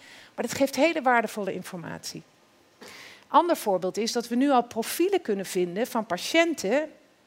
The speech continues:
waar bijvoorbeeld gender een rol in speelt, maar ook leeftijd en andere medicijnen die iemand gebruikt, of een antidepressivum gaat werken. Dit is een tabel die ons, de computer voor ons gemaakt heeft, waarbij de computer, het zijn allemaal soorten antidepressiva,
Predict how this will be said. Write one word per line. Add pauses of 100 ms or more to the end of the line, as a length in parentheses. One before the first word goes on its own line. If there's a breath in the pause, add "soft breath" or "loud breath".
waar
bijvoorbeeld
gender
een
rol
in
speelt,
maar
ook
leeftijd
en
andere
medicijnen
die
iemand
gebruikt, (440 loud breath)
of
een
antidepressivum
gaat
werken. (800 soft breath)
Dit
is
een
tabel
die
ons,
de
computer
voor
ons
gemaakt
heeft, (380 loud breath)
waarbij
de
computer,
het
zijn
allemaal
soorten
antidepressiva,